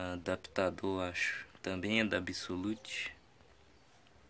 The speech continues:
Pé de vela Shimano, de três coroa. Os pedais é uma plataforma de alumínio. Banquinho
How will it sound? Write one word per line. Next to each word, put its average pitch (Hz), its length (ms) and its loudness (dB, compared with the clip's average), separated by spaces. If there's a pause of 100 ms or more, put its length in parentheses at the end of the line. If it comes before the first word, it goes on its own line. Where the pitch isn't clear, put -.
(220)
Pé 104 160 8
de 104 160 2
vela 98 440 2
Shimano, 135 880 2 (1200)
de - 160 -14 (140)
três 107 340 4
coroa. 104 640 -2 (1900)
Os - 100 4
pedais 95 920 6 (160)
é 107 160 2
uma 104 180 4 (100)
plataforma 101 880 2
de 92 400 2 (380)
alumínio. 101 680 2 (2250)
Banquinho 104 800 6